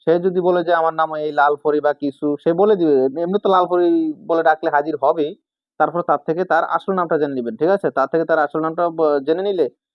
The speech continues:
আপনি যে কোনো সময় স্মরণ করার সাথে সাথে আপনার সামনে ওই লাল পরিটা হাজির হয়ে যাবে, ঠিক আছে? তবে এই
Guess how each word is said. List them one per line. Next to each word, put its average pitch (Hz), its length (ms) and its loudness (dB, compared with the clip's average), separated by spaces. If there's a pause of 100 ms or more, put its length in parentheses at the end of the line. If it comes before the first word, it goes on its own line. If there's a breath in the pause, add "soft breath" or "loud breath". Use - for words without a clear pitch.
(160)
আপনি 135 200 -4 (100)
যে 175 180 2
কোনো 190 220 0
সময় 196 240 -6
স্মরণ 160 260 -2
করার 180 200 -2
সাথে 165 180 -4
সাথে 185 180 -2
আপনার 165 260 -2
সামনে 160 240 -2 (600)
ওই 123 120 -4
লাল 127 220 2
পরিটা 156 360 -2 (400)
হাজির 139 320 -2
হয়ে 131 240 -2
যাবে, 117 200 0
ঠিক 156 160 0
আছে? 185 200 -2 (480)
তবে 156 180 2 (300)
এই 202 260 4